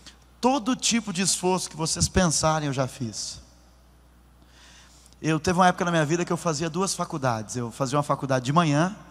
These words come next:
fazia um estágio à tarde e uma outra faculdade à noite. E a minha preocupação era agradar o Senhor. Eu tinha uma boa intenção, amém? Eu, eu, eu, eu tinha uma boa intenção de agradá-lo.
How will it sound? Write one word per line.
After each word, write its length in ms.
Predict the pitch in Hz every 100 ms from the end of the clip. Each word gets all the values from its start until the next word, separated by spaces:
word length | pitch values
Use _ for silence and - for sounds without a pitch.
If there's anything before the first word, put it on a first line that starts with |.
| - - -
fazia 260 | - 143 147
um 40 |
estágio 440 | 147 - 175 185 160
à 60 |
tarde 560 | - 139 139 175 - - - -
e 60 | -
uma 140 | 160
outra 260 | 160 208 180
faculdade 480 | - 180 160 156 160
à 60 |
noite. 520 | 160 127 104 - - - - - - - - - - - - - -
E 520 | 156 175 185 175 147 123 - - - - - -
a 120 | 160
minha 180 | 185 254
preocupação 560 | 214 214 - 160 185
era 80 | 196
agradar 340 | 214 226 190 208
o 60 |
Senhor. 400 | - 175 135 110 98 - - - - - - - - - - - - -
Eu 100 | 247
tinha 140 | 277
uma 120 | 320
boa 220 | 214 262
intenção, 640 | 247 220 180 - 160 139 123
amém? 340 | 156 202 117 - - - - - - - -
Eu, 160 | 190 208
eu, 240 | 220 202 - - - - -
eu, 160 | 202
eu 80 | 208
tinha 200 | 208 262
uma 100 | 302
boa 200 | 196 214
intenção 480 | 214 214 202 220 254
de 60 |
agradá-lo. 560 | 233 196 165 143 123 107